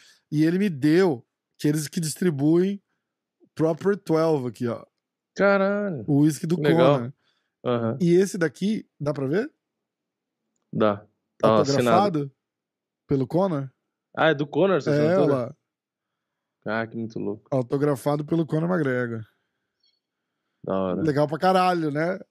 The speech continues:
Speaker 2: Porra.
Speaker 1: Aí ele me deu uma garrafa grande, ele me deu duas garrafas de tequila, uma pra dar pro Glover, eu dei. E aí ele me deu essa pequena aqui autografada. Essa pequena aqui vai, vai vir pro... Vai vir pro,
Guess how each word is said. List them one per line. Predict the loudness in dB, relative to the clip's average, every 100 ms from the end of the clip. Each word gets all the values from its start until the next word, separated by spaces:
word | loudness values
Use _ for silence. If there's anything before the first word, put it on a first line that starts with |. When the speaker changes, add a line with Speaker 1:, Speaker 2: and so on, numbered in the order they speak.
| _
Speaker 2:
Porra. | 0 2 0 -2
Speaker 1:
Aí | -2 0
ele |
me | 2
deu | 2
uma | 2 2
garrafa | 2 2 0
grande, | 0 2 2 2 2
ele |
me | 2
deu | 0 2
duas | 2 2
garrafas | 0 0 -2
de |
tequila, | -4 -2 0 2
uma | 2 0
pra | -2 -2
dar | -2
pro | -2
Glover, | 0 2 4 2
eu |
dei. | 0 2 2 0 -6 _ _ _ -20 -16 0
E | 2
aí | 4
ele | 4
me | 2
deu | 2
essa | 2 0
pequena | -2 -2 0 0
aqui | 0
autografada. | -2 0 0 0 0 -2
Essa | -4
pequena | -8 -4 -4
aqui | -2 -2
vai, | 0 0 -2 -6
vai | -4 -2
vir | -2 -6
pro... | -2 0 2 2 2 0 0 -2 -4 -10 -16 _ _ _ _ _ _ _ _ _ -4
Vai | -2 0
vir | 0 -4 -4
pro, | -2 2 2 2 0 -2 -4